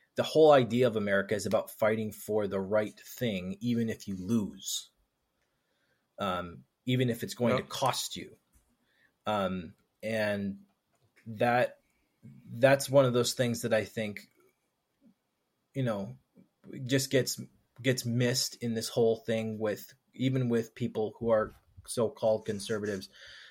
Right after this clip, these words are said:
Speaker 1: who just say, "Wave the white flag." You know, it's, do we, we, that's not our job. Our job is not to wave the right flag. That's what Americans about. It's about striving for the truth, even if you're the only one in an entire nation who sees the truth,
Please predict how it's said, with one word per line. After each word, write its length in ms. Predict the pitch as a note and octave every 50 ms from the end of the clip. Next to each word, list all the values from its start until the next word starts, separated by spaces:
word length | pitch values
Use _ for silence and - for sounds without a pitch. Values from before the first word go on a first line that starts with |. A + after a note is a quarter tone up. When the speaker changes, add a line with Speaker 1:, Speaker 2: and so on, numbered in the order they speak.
| - _ _ -
Speaker 1:
who 80 | -
just 300 | G2+ G2 - G#2+ G2 -
say, 180 | - G#2+ G#2 G2+
"Wave 300 | F#2+ G2 F#2+ G2+ G2 G2
the 60 | G2
white 180 | F#2+ F#2+ F2 -
flag." 460 | - - C#3+ D3 C#3 C3 A#2+ A2 - _ _ _ _ - - - - _ -
You 100 | G#2+ A2
know, 260 | G#2+ G2+ G2+ G2 - - - - -
it's, 340 | A#2 A#2 A#2 - - - - _ -
do 100 | A#2+ A2+
we, 140 | A#2 A#2+ - B2
we, 220 | B2+ B2+ C3 - -
that's 240 | C3 C3+ C3+ - -
not 160 | C#3+ D3 D3+
our 120 | D3 B2
job. 420 | A2+ A2+ B2+ C3+ C3 G2+ E2+ F2 G2
Our 100 | G#2+ G#2
job 280 | - A#2+ A#2+ B2 B2
is 100 | A#2 G#2+
not 160 | A2+ A2+ A2 -
to 80 | A2+
wave 180 | A2 A2+ C3 A#2
the 100 | A#2 A#2
right 220 | B2 B2+ B2 -
flag. 240 | - C#3 C3+ A#2+ G2
That's 220 | A2+ A#2+ B2+ -
what 120 | - B2+ A#2+
Americans 540 | B2 B2 B2 B2+ B2 - - A#2+ A#2 A2 A2
about. 380 | G#2 G#2+ B2 C#3 C3 G2+ F2+
It's 200 | A2 A2 - -
about 340 | A2+ G2 F#2+ G#2+ A2 - -
striving 420 | - - B2 A#2 A#2 A#2+ B2+ B2
for 100 | B2+ -
the 120 | A#2 A#2 A2+
truth, 300 | - - A#2 A#2 A#2 -
even 260 | A#2 A2+ A#2 A#2 A2+
if 120 | A2+ A2 - _ -
you're 160 | A2+ B2 B2+
the 120 | C3 C3
only 300 | C3 C3 C3+ C#3 D3 D3
one 480 | C#3 B2 B2 B2 B2+ B2+ A#2+ A#2 G#2+ G2+ G2
in 120 | A2+ A#2 A#2
an 80 | A#2
entire 440 | A#2+ A#2 A2 - - A#2 A#2 A#2 A2+
nation 520 | A2 G#2 G#2+ A2+ - - G#2+ F2+ E2+ F#2+ -
who 220 | A2+ A2+ G#2+ F#2+ - _ -
sees 360 | - - A#2+ A2+ G#2 F#2+ -
the 60 | F#2+
truth, 400 | - - - - - - -